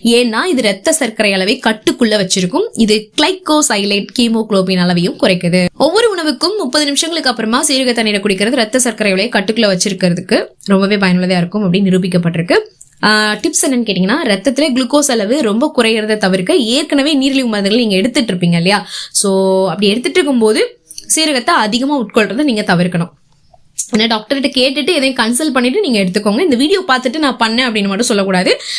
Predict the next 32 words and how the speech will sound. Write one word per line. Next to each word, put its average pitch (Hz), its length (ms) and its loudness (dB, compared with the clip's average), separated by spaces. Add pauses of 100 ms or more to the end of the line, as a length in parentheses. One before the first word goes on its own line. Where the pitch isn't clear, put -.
(120)
டாக்டர் 214 380 0
கிட்ட 254 220 -2
கேட்டுட்டு, 240 460 0 (360)
அவர் 226 240 0
என்ன 262 240 -2
சொல்றாரு 240 320 0
அப்படிங்கறத 226 360 -2
கேட்டு, 254 360 -2
அதுக்கப்புறம் 220 420 0
டிஸ்கஸ் 247 300 -2
பண்ணிட்டு 240 380 0
நீங்க 247 180 -2
வந்துட்டு 214 200 -2
இதை 262 180 2
எடுத்துக்கலாம். 170 440 -2
ஓகேங்களா? 214 360 0 (440)
And 208 260 -2 (240)
ரத்த 247 420 0
சோகைக்கு 240 300 -2
சிகிச்சை 220 400 0
அளிக்கப்படுதுங்க. 175 460 0
அதாவது, 190 280 0
சீரகத்துல 277 420 0
இரும்பு 262 340 0
சத்து 208 220 -2
நிறைஞ்சிருக்கு. 180 480 0
இது 359 160 2
ரத்தத்துல 247 580 0
ஹீமோகுளோபின் 233 600 0
உருவாகுறதுக்கு 190 540 0
தேவையா 180 320 0
இருக்கு. 170 300 -4